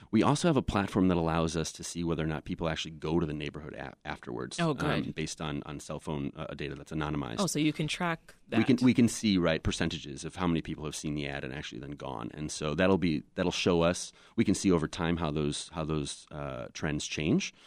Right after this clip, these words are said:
Speaker 1: Um, and so you can see seasonality, you can see, um, times and days of the week that are most popular in communities. Um, and then you can also get some demographic breakdown about where people are coming from, right?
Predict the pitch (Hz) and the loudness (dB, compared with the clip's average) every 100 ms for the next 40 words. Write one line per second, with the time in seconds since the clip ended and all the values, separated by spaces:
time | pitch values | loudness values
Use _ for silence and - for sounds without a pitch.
0 | - - 82 78 - 85 80 82 - 80 | -20 -6 -2 0 0 0 2 0 -2 -4
1 | - 82 73 95 113 110 107 101 82 85 | -6 -8 -2 2 4 4 4 4 2 0
2 | 82 - 80 73 76 69 - 80 82 80 | -2 -2 -6 -6 -6 -8 -8 -4 -2 -2
3 | 78 78 - 76 87 95 78 78 71 - | -2 -4 -8 -2 -2 0 0 0 -2 -2
4 | 90 90 101 92 95 - 104 104 107 117 | -2 0 2 2 2 2 2 2 2 0
5 | - - - - - 90 85 95 90 87 | -4 -14 -20 -20 -4 0 2 4 6 4
6 | 95 82 - 82 85 82 80 73 71 76 | 2 0 0 -4 -4 -2 -2 -2 -4 -6
7 | - 69 - 73 69 71 69 73 - 73 | -10 -12 -8 -10 -6 -6 -6 -6 -8 -8
8 | 69 - 80 69 - 58 52 65 76 | -8 -6 -4 -4 -8 -14 -12 -4 -2